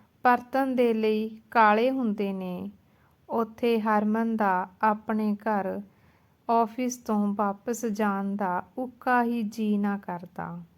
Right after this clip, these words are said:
ਉਸ ਦਾ ਜੀ ਕਰਦਾ ਕਿ ਕਿਤੇ ਹੋਰ ਹੀ ਚਲੀ ਜਾਵਾਂ। ਕਈ ਵਾਰ ਤਾਂ ਉਸ ਦੇ ਮਨ ਦੇ ਵਿੱਚ ਇਹ ਵੀ ਖਿਆਲ ਆਇਆ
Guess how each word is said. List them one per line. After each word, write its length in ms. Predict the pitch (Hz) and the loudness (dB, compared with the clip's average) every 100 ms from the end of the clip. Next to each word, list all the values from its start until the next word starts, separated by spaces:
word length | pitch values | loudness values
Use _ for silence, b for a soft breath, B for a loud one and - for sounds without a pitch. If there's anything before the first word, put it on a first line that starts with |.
| _ _ _ _ _ b b b b b b - | _ _ _ _ _ b b b b b b -6
ਉਸ 240 | 302 285 294 | -4 -4 2
ਦਾ 180 | 311 | 2
ਜੀ 260 | 269 254 247 | 4 0 -2
ਕਰਦਾ 640 | 247 220 208 208 208 214 214 _ - | 0 -2 0 0 0 0 -4 _ -2
ਕਿ 140 | 247 | -2
ਕਿਤੇ 560 | 247 226 220 214 208 214 B B B - 254 | -2 -6 -2 0 0 0 B B B -8 0
ਹੋਰ 300 | 240 233 240 | 2 4 0
ਹੀ 420 | 220 208 202 208 - _ | 0 0 0 -2 -6 _
ਚਲੀ 340 | 247 220 220 208 | -2 0 0 0
ਜਾਵਾਂ। 480 | 208 175 175 175 175 _ _ _ _ _ _ _ _ _ _ _ _ _ _ _ b b b b b | -2 -4 -8 -12 -14 _ _ _ _ _ _ _ _ _ _ _ _ _ _ _ b b b b b
ਕਈ 240 | 285 311 320 | 2 2 4
ਵਾਰ 260 | 302 269 | 6 6
ਤਾਂ 160 | 262 254 | 6 0
ਉਸ 240 | 247 247 | 0 -2
ਦੇ 200 | 220 240 | -2 0
ਮਨ 400 | 233 226 214 202 | 0 2 2 0
ਦੇ 180 | 208 233 | 0 0
ਵਿੱਚ 480 | 208 202 - - - _ _ b b b b 247 | 0 -4 -6 -20 -20 _ _ b b b b 0
ਇਹ 200 | 247 254 | 0 2
ਵੀ 160 | 285 | -2
ਖਿਆਲ 420 | 277 254 226 220 | 0 0 2 2
ਆਇਆ 520 | 208 196 196 196 196 | 2 2 2 2 0